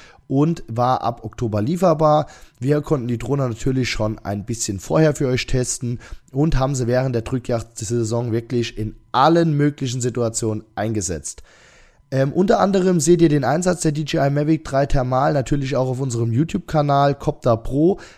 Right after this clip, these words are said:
Da erstmal noch vielen Dank für das coole Resümee der Videos.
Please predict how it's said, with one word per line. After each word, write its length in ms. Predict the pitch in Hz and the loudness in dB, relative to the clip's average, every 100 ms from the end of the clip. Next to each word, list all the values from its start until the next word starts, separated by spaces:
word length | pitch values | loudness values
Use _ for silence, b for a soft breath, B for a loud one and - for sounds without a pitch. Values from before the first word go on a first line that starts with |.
| B | B
Da 400 | 113 123 156 175 - | -2 2 4 2 0
erstmal 360 | 139 - 139 | -2 0 0
noch 120 | 131 | 0
vielen 320 | - 165 151 139 | 0 4 4 4
Dank 240 | 151 151 | 2 2
für 100 | 139 | 0
das 280 | 123 113 - | 0 -2 -4
coole 360 | - 165 143 | -2 2 2
Resümee 400 | 131 123 123 127 | 2 0 0 0
der 160 | 127 110 | 0 0
Videos. 540 | 135 139 135 135 131 | 0 0 2 2 0